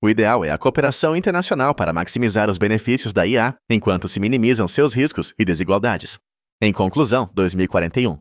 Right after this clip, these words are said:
como a inteligência artificial vai mudar sua vida nas próximas décadas, é uma leitura indispensável para quem deseja não apenas entender,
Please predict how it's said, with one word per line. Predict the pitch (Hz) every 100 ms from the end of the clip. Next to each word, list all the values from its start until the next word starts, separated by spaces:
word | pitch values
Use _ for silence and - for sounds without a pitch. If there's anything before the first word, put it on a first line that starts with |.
| _
como | - 107
a | 92 98
inteligência | 98 120 120 107 110 -
artificial | 90 98 - 117 - 113
vai | 95
mudar | 92 117 107
sua | 110 156
vida | 104 113 82 - -
nas | 98
próximas | - 92 90 95 101
décadas, | 113 123 73 73 - -
é |
uma | 95 98
leitura | 98 107 104
indispensável | 95 147 - 160 - 139 95 78
para | - 87
quem | 95 98
deseja | 107 95 104 120
não | 95 113
apenas | 113 117 113 95
entender, | 95 131 127 135 123